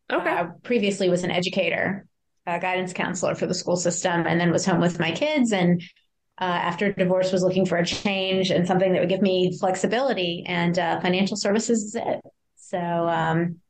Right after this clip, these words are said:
Speaker 2: that's how I found the industry. And, um, we recently started working together just a few months ago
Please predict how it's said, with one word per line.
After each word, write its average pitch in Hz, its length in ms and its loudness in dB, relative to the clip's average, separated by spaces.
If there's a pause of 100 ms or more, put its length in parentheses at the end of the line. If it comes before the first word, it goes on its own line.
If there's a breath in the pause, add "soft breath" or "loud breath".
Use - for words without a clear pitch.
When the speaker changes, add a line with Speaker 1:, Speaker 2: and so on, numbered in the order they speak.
(380 soft breath)
Speaker 2:
that's 196 220 -4
how 185 120 0
I 190 140 0
found 180 220 2
the 160 60 2
industry. 175 640 0
And, 160 360 2
um, 156 540 0
we 185 160 2
recently 180 340 2
started 156 220 0
working - 200 2
together 175 300 2
just 180 120 -2
a 170 40 -6
few 185 140 0
months 175 200 0
ago 156 400 0